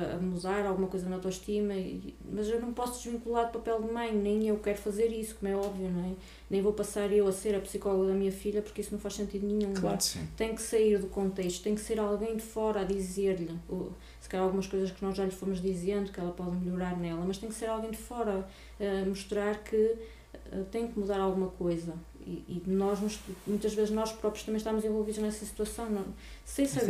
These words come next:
Speaker 1: nós
Speaker 4: difícil.
Speaker 1: podemos ser responsáveis por essa baixa autoestima na criança, não é? Nosso filho.
Speaker 2: Uhum.
Speaker 1: Eh,
Speaker 4: E às
Speaker 1: é
Speaker 4: vezes podemos não
Speaker 1: difícil.
Speaker 4: estar, eh, disponíveis ou não te-, ou não nos apercebermos disso,
Speaker 1: Sim,
Speaker 4: não é?
Speaker 1: sim,
Speaker 4: E uma
Speaker 1: ao
Speaker 4: visão
Speaker 1: contrário.
Speaker 4: externa dá-nos outra.
Speaker 1: Perspectiva.
Speaker 4: E é como diz a Mafalda, nós estamos implicados na situação, é
Speaker 1: Sim.
Speaker 4: difícil,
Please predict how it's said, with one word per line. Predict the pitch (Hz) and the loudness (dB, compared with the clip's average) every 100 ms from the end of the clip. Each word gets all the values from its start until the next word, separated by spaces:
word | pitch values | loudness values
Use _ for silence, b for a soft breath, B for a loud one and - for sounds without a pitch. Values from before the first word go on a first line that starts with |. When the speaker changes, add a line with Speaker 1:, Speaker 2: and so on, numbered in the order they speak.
| 202 | 4
Speaker 1:
nós | 226 | 4
Speaker 4:
difícil. | |
Speaker 1:
podemos | 147 240 - | 0 -2 -2
ser | 247 | -2
responsáveis | - 247 240 247 233 240 | -2 -6 -4 -2 -2 -4
por | - 233 | -2 0
essa | 233 233 | 2 0
baixa | 233 226 233 | -4 -4 -4
autoestima | 220 220 - 254 233 208 | -4 -6 -4 -4 -2 0
na | 196 | -2
criança, | 196 202 233 220 214 208 | -2 -4 -4 -6 -6 -6
não | 190 196 | -2 -2
é? | |
Nosso | 196 185 - - | -2 -4 -6 -8
filho. | 226 214 214 - | -4 -4 -4 -4
Speaker 2:
Uhum. | 233 226 262 - - | 0 4 4 4 -8
Speaker 1:
Eh, | 175 175 - - | -4 -4 0 6
Speaker 4:
E | |
às | 170 | 8
Speaker 1:
é | 147 | 10
Speaker 4:
vezes | 185 202 | 8 8
podemos | 180 202 185 | 8 10 10
não | |
Speaker 1:
difícil. | 196 196 185 | 8 8 8
Speaker 4:
estar, | 190 | 8
eh, | 190 190 185 180 | 8 8 8 6
disponíveis | - - - 185 208 226 | 2 -4 4 8 8 8
ou | 190 | 8
não | 180 | 6
te-, | 170 | 4
ou | 180 185 185 | 8 10 10
não | 190 196 196 196 | 10 12 12 12
nos | 180 | 8
apercebermos | 196 - 190 202 208 196 | 6 2 8 10 10 8
disso, | 226 - - - | 6 4 -4 0
Speaker 1:
Sim, | 156 | 4
Speaker 4:
não | 156 | 4
é? | |
Speaker 1:
sim, | 170 160 160 | 6 8 10
Speaker 4:
E | |
uma | 165 | 10
Speaker 1:
ao | 165 | 10
Speaker 4:
visão | 170 175 | 8 10
Speaker 1:
contrário. | 175 170 | 8 8
Speaker 4:
externa | 185 185 202 | 6 8 8
dá-nos | 190 196 190 | 8 8 8
outra. | 190 190 196 196 196 202 208 B B B | 8 8 8 10 10 6 0 B B B
Speaker 1:
Perspectiva. | B B 220 - | B B -10 6
Speaker 4:
E | |
é | 180 | 6
como | 180 180 | 8 8
diz | 165 | 10
a | 165 | 10
Mafalda, | 165 165 - 135 151 | 8 6 0 4 6
nós | 170 | 6
estamos | 170 190 175 | 8 6 6
implicados | 175 180 165 175 156 | 6 4 2 2 4
na | 156 160 | 4 4
situação, | 165 - 147 - 147 143 | 0 0 -2 2 2 4
é | |
Speaker 1:
Sim. | 147 160 | 2 -2
Speaker 4:
difícil, | 190 - - 151 | -2 -2 -4 -6